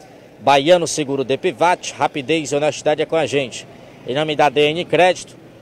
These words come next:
Ótica do Trabalhador, onde o seu dinheiro tem valor, Grupo Plasfran, União Proteção Veicular, a pioneira em proteção veicular na região norte do estado do Ceará.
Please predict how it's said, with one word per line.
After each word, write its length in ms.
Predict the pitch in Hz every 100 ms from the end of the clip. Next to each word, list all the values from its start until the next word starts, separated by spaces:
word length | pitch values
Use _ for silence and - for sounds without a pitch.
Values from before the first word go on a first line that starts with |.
| -
Ótica 320 | 147 160 165
do 120 | 156
Trabalhador, 640 | 156 156 156 156 123 180 190
onde 100 | 143
o 40 |
seu 200 | - 160
dinheiro 280 | 117 156 131
tem 140 | 160
valor, 380 | 131 127 165 185
Grupo 260 | 151 165 147
Plasfran, 640 | 151 127 - 151 180 180 - - -
União 400 | 139 156 139 170
Proteção 480 | 170 160 151 135 170
Veicular, 640 | 143 185 - 185 160 135 101
a 140 | 117
pioneira 800 | - 233 233 214 262 254 254 254 - - -
em 100 | 143
proteção 460 | 175 180 160 - 180
veicular 420 | 170 - 160 165
na 80 | 165
região 320 | 165 147 156
norte 320 | 156 165 -
do 60 | 165
estado 320 | - 170 151
do 80 | 151
Ceará. 480 | 170 160 147 127